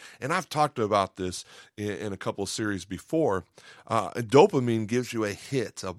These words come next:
a buzz, a thrill, and, and it makes you want it. And, you know, and so you make the purchase, or you want to look, and so you take a look.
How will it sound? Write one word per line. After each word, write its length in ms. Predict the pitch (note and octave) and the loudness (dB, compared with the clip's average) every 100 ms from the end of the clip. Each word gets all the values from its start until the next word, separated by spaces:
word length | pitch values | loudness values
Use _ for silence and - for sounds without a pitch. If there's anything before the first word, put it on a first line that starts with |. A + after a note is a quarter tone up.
| - | -8
a 80 | G2 | -4
buzz, 420 | A2+ G#2+ F2+ E2+ | 0 0 0 -4
a 100 | F#2 | -8
thrill, 540 | - A2+ A#2 G2 E2 - - - - - | -8 -2 0 0 -2 -12 -20 -20 -20 -4
and, 160 | A#2+ - | -2 -2
and 180 | A#2 | -4
it 60 | A2 | -4
makes 340 | B2 C3+ C#3 | 0 0 0
you 120 | A#2+ G#2 | -2 -4
want 400 | F#2+ A2 A2+ E2+ | -2 0 0 0
it. 260 | D2 - - | -8 -16 -14
And, 220 | G#2 G2 | -10 -8
you 60 | G#2+ | -2
know, 160 | G#2 G2+ | 0 0
and 180 | G#2 | -4
so 80 | - | -4
you 160 | B2 A#2 | -2 0
make 300 | A2+ B2 - | 0 -2 -4
the 80 | A2 | -12
purchase, 600 | - B2 - F#2+ F2 - | -6 -6 -6 -14 -12 -2
or 220 | G#2+ G2 - - - - | -2 -2 -6 -20 -16 -4
you 120 | A#2 | 0
want 280 | C3+ D3+ - | 2 0 -2
to 100 | A2 | -4
look, 320 | F#2+ G#2 - | -2 -4 -6
and 220 | G2 G2+ | -10 -6
so 100 | A#2 | -2
you 160 | A2 A2 | -2 -4
take 320 | - A2+ G#2 | -4 -6 -4
a 60 | |
look. 420 | G2 B2+ A2 - | -2 -2 -2 -4